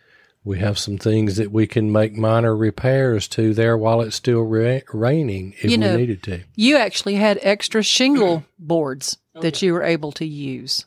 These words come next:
Speaker 1: Yeah, I've got about a half of a bundle of shingles left out there.
Speaker 2: That is really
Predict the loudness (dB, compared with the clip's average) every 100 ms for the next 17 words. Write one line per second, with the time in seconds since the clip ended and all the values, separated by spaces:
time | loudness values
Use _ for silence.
0 | _ 2 2 2 2 0 0 0 0 2
1 | 0 0 -2 0 0 0 -2 -2 0 2
2 | 2 0 -2 -4 -4 -6 -4 -4 -2 -4
3 | -8 -6 -2 0 0 -4 -8 -8 -8 -12
4 | -12 -8 0 2 2 0 -2 -4 0 2
5 | 2 0 -2